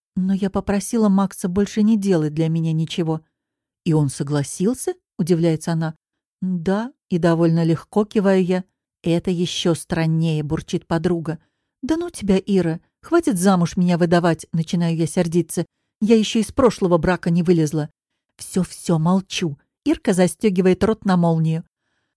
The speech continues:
«Я спать, завтра вставать рано». Зеваю и отправляюсь в свою комнату. Перед сном мне чудится,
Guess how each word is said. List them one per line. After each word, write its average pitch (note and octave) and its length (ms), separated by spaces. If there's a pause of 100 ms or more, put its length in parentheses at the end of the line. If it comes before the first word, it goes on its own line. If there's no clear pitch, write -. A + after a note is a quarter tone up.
(140)
«Я B3+ 200
спать, - 500 (160)
завтра C4+ 360
вставать D4 440
рано». E3+ 420 (460)
Зеваю E3+ 540
и F3 60
отправляюсь E3 680
в - 80
свою E3+ 300
комнату. D#3 680 (680)
Перед F#3+ 240
сном A3+ 280
мне G#3 160
чудится, G3 720